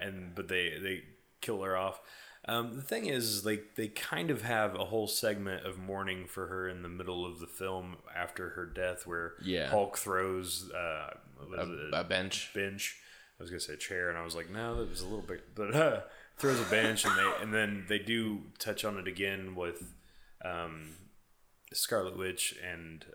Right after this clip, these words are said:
Speaker 1: uh, Hawkeye standing next to each other and kinda talking about Vision and, um, mm,
Speaker 2: So I guess they do touch on it. It's just
Speaker 1: but it, it's, it's
Speaker 2: it didn't
Speaker 1: not
Speaker 2: have the
Speaker 1: given
Speaker 2: grandeur.
Speaker 1: where you, you're seeing her actual <coughs> funeral ceremony
Speaker 2: Right.
Speaker 1: and, like,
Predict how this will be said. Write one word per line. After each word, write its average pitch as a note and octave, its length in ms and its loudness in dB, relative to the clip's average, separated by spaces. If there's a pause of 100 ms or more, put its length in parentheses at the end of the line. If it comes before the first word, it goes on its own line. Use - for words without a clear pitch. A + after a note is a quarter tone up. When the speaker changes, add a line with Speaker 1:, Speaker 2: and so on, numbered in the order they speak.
(120)
Speaker 1:
uh, D#2 300 -4 (960)
Hawkeye F#2+ 560 0 (100)
standing F#2 380 -4
next F2+ 220 -2
to F#2 40 -4
each F2 160 -6
other F2+ 380 -2
and E2 240 -10
kinda E2+ 220 -4
talking F2 340 -4
about E2 340 -4
Vision F2 440 -4
and, D#2+ 440 -6 (640)
um, D2+ 580 -4 (1700)
mm, E2+ 480 -10 (240)
Speaker 2:
So - 160 6
I E3 60 10
guess E3+ 160 4
they B2 80 6
do A2+ 140 6
touch G2+ 280 4
on F#2+ 100 4
it. G2 100 6
It's G2+ 100 2
just - 340 2
Speaker 1:
but G#2 140 6
it, G2+ 200 0
it's, - 360 2
it's - 80 -12
Speaker 2:
it G#2 60 -4
didn't C#3+ 160 8
Speaker 1:
not C3 100 6
Speaker 2:
have C3 100 6
the A#2+ 80 6
Speaker 1:
given A2 140 6
Speaker 2:
grandeur. A2 440 6
Speaker 1:
where G#2+ 200 6
you, G2 300 0
you're F#2+ 200 -4
seeing F#2+ 260 2
her G2+ 280 4
actual E2+ 380 0
<coughs> - 160 -8
funeral F#2 440 -4
ceremony F2 640 -2
Speaker 2:
Right. F#2 280 8
Speaker 1:
and, E2 180 0
like, D#2+ 240 -4